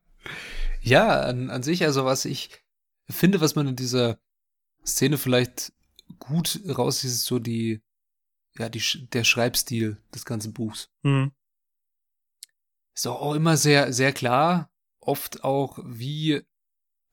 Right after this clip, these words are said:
Speaker 1: naja, wie Herr, der Professor Doktor Freud hier dargestellt werden soll, der immer in mehrdeutigen Sätzen sprechend.
Speaker 2: Ja, ja.
Speaker 1: Und nicht mit einer,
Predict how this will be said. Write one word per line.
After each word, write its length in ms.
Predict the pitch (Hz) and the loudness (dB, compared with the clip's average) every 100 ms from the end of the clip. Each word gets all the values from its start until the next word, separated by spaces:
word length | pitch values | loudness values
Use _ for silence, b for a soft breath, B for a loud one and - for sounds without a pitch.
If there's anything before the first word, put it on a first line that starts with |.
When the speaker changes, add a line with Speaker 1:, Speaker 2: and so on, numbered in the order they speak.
| - | -18
Speaker 1:
naja, 420 | 117 110 135 120 | -12 -4 -4 -4
wie 380 | 123 156 156 131 | -6 -2 0 0
Herr, 300 | 139 135 120 - 123 - - | 0 0 -2 -8 -16 -10 -2
der 320 | 123 123 120 | 0 0 -2
Professor 380 | 120 113 127 127 | -6 -6 -4 -4
Doktor 320 | 123 - 117 | -4 -8 -10
Freud 360 | - 117 135 | -4 -2 0
hier 120 | 139 120 | -2 -2
dargestellt 600 | 113 139 147 - 135 131 | -2 -4 -6 -6 -6 -6
werden 240 | 131 131 | -6 -6
soll, 320 | 123 127 131 117 | -6 -4 -6 -6
der 160 | 123 120 | -10 -10
immer 380 | 131 135 127 123 | -8 -6 -6 -6
in 420 | 165 120 120 113 _ _ _ _ _ _ _ | -6 -8 -8 -10 _ _ _ _ _ _ _
mehrdeutigen 760 | 123 120 143 151 135 139 139 127 | -2 4 4 6 4 2 0 -2
Sätzen 340 | 117 139 - | -2 -4 -4
sprechend. 640 | 113 - 113 104 139 156 _ _ _ _ _ _ - | -8 -8 -8 -8 -10 -12 _ _ _ _ _ _ -4
Speaker 2:
Ja, 160 | 123 - _ _ _ | -2 -2 _ _ _
ja. 140 | 127 - _ | -8 -8 _
Speaker 1:
Und 480 | - 123 117 - - - | -8 -8 -8 -10 -14 -12
nicht 400 | 123 123 135 - | -10 -6 -4 -4
mit 300 | 135 135 - | -4 -4 -6
einer, 540 | 127 127 123 123 113 | -6 -2 -2 -2 -4